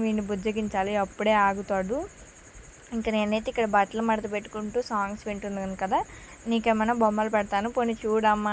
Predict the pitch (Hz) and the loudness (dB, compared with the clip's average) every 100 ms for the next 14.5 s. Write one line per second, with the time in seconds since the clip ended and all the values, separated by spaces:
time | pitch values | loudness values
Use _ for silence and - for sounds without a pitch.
0 | 202 208 208 220 226 226 220 214 208 208 | -2 -6 -2 0 0 -2 -4 -2 -4 -4
1 | 202 196 277 254 240 220 208 226 233 214 | -4 -2 0 0 0 0 0 0 2 4
2 | 214 208 208 208 226 220 208 202 202 196 | 2 0 -4 -4 -4 -2 0 -2 -4 -4
3 | 247 226 214 220 208 208 233 214 214 208 | -4 -4 -4 -2 0 0 -2 -6 -8 -10
4 | 196 190 196 294 453 - - - - 214 | -8 -8 -6 -6 -6 -10 -20 -20 -4 2
5 | 220 214 214 196 202 214 294 233 202 214 | 4 2 0 -2 -2 -4 0 2 2 2
6 | 220 214 208 202 214 254 233 214 220 214 | -2 -2 -2 -2 -4 -2 0 -2 -4 -2
7 | 208 202 214 220 208 202 196 196 196 226 | 2 0 0 -2 0 0 0 -2 -2 -4
8 | 214 196 190 233 247 220 196 202 208 196 | -2 -4 -2 -2 -2 -2 -2 -2 -4 -4
9 | 202 233 214 202 202 196 196 214 233 208 | -4 -4 -4 -2 -4 -6 -6 -8 -4 -4
10 | 202 214 214 202 202 190 190 196 320 - | -4 -6 -6 -6 -6 -4 -4 -4 -6 -12
11 | - - - 202 190 - 208 240 226 233 | -20 -20 -14 -12 -4 -2 0 2 2 4
12 | 233 240 220 208 220 220 214 208 233 214 | 6 6 4 2 0 0 0 -2 -4 -4
13 | 202 202 214 214 233 254 254 240 233 220 | -6 -6 -6 -6 -4 -2 -2 0 0 0
14 | 233 226 226 233 | 0 -2 -4 0